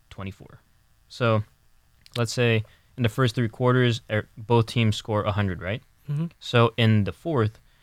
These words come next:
Speaker 1: because it's on time, they can play for however long as they want, as long as they hit one hundred plus twenty-four.
Speaker 2: Okay.
Speaker 1: Make
Speaker 2: That's
Speaker 1: sense?
Speaker 2: It makes sense. It's just,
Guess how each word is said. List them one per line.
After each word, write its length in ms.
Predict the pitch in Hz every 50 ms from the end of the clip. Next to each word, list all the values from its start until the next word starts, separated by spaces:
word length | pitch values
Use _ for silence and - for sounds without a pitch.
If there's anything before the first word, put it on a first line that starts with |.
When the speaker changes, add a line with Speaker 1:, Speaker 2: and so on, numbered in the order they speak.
| _ _ _ _ -
Speaker 1:
because 240 | 113 107 - 123 113
it's 160 | 120 113 -
on 120 | 120 110 104
time, 360 | - 131 123 117 101 98 92
they 100 | 104 110
can 140 | - 107 98
play 220 | - - 120 113
for 140 | - - 98
however 360 | 101 101 101 104 107 113 120
long 220 | 113 113 110 113
as 80 | 107 101
they 100 | 107 101
want, 400 | 92 92 92 101 123 156 - - _ _ _ _ _
as 160 | - 110 101 113
long 180 | 117 117 123
as 80 | 127 110
they 100 | 110 117
hit 160 | 104 110 107 -
one 260 | 101 98 107 123 123
hundred 320 | 113 127 135 139 151 151 151 _ - -
plus 240 | - - 113 107 -
twenty-four. 520 | - 117 110 104 98 - - - - - _ _ _ _ _ _ _ _ _ - - - - -
Speaker 2:
Okay. 380 | 226 233 - - 147 147 165 202
Speaker 1:
Make 80 | 208 - _ _ _ _ _ _ _ -
Speaker 2:
That's 140 | - 175
Speaker 1:
sense? 200 | 170 120 143 - - - - - -
Speaker 2:
It 120 | - 214 220
makes 240 | 214 196 156 -
sense. 320 | - - 135 151 165 160 -
It's 160 | 151 131 -
just, 220 | 147 139 - -